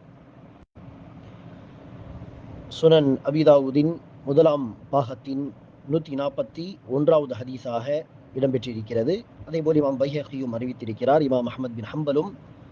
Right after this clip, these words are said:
முஸ்னத் அஹ்மதிலே முதல் பாகத்தின் இருநூத்தி முப்பத்தி இரண்டாவது ஹதீஸாக பதிவு செய்திருக்கிறார்கள். ஆனால் ஷேக் அல்பானி ரஹிமஹுல்லா அவர்கள் சொல்கிறார், இவ்வாறு பதில் சொல்வது இமாமுக்கு ம-, மாத்திரம்தான் சுன்னத்தாக இருக்க முடியும்.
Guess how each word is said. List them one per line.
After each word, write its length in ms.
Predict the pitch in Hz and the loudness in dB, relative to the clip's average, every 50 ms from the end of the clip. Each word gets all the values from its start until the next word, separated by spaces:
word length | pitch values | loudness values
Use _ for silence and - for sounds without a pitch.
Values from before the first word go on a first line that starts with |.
| - - - | -20 -14 -12
முஸ்னத் 360 | 120 127 - - 180 156 139 | -12 -10 -6 -4 -2 -2 -2
அஹ்மதிலே 480 | 127 131 135 127 117 117 123 135 143 147 | -2 -2 -2 -2 -2 -2 -2 -2 -2 0
முதல் 240 | 135 127 143 143 | 2 4 4 4
பாகத்தின் 520 | 127 - - 117 113 123 - - 151 175 208 - - - - - - - - - - - - - - | 4 2 -2 -2 -4 -6 -4 -4 -2 -2 -4 -6 -14 -20 -20 -20 -20 -20 -20 -20 -20 -20 -12 -4 -2
இருநூத்தி 380 | 131 147 160 160 160 151 - | 0 4 4 4 4 4 0
முப்பத்தி 380 | 160 143 131 123 - - - 151 | -6 -6 -4 -2 -4 -4 -2 -2
இரண்டாவது 360 | 139 135 143 139 131 127 120 | 0 2 4 4 4 4 2
ஹதீஸாக 720 | 117 113 123 117 113 117 113 104 117 147 156 139 110 98 90 - - | -2 -4 -6 -8 -8 -8 -8 -6 -2 -2 -2 0 -2 -4 -6 -6 -4
பதிவு 200 | - 139 151 160 | -2 0 0 0
செய்திருக்கிறார்கள். 760 | 143 139 135 120 123 117 110 - 123 117 113 110 151 170 208 - | 0 0 -2 -2 -2 -2 -2 -2 -2 0 0 -2 -2 -6 -6 -8
ஆனால் 220 | - 156 156 160 151 135 | -4 0 0 0 2 0
ஷேக் 140 | 151 165 - | -2 -2 -2
அல்பானி 360 | 156 151 156 170 165 160 147 131 113 | -2 0 2 2 2 2 0 -2 -2
ரஹிமஹுல்லா 440 | - 143 - 139 143 147 143 143 135 | -2 -4 -4 -2 0 0 2 4 4
அவர்கள் 220 | 127 120 107 120 113 | 4 4 2 0 0
சொல்கிறார், 440 | - 135 113 139 143 160 208 220 - - - - - - - - - - - - - | 0 0 2 4 4 4 4 2 -2 -8 -20 -20 -20 -20 -20 -20 -20 -20 -18 -8 -2
இவ்வாறு 280 | 151 165 185 185 180 151 | 2 4 6 6 6 6
பதில் 240 | 147 160 185 220 170 | 6 4 4 2 -2
சொல்வது 640 | - 180 170 151 143 139 151 185 165 143 131 117 - - - - - - - - - - - - - - - - - | -4 -6 -2 -2 0 2 2 2 4 2 2 0 -4 -10 -18 -20 -20 -20 -20 -20 -20 -20 -20 -20 -20 -20 -18 -12 -10
இமாமுக்கு 600 | 156 160 175 208 226 247 240 226 - - - 190 | -4 2 4 4 4 4 4 2 -2 -4 -10 -8
ம-, 220 | 160 147 139 - | -6 -6 -8 -6
மாத்திரம்தான் 800 | - 139 160 165 - 175 151 143 139 143 170 175 165 131 117 107 - - - - - - - - - | -4 -4 -4 -2 0 0 0 0 2 4 2 2 2 -2 -8 -10 -14 -18 -20 -20 -20 -20 -18 -14 -10
சுன்னத்தாக 520 | 190 202 190 160 135 151 147 151 156 170 | -6 -4 -4 -2 -2 -2 -4 -4 -4 -6
இருக்க 220 | 143 147 147 - | -6 -8 -8 -8
முடியும். 640 | 143 127 113 110 117 127 127 120 107 87 71 - - | -8 -8 -6 -4 -2 -2 0 -2 -2 -6 -8 -14 -20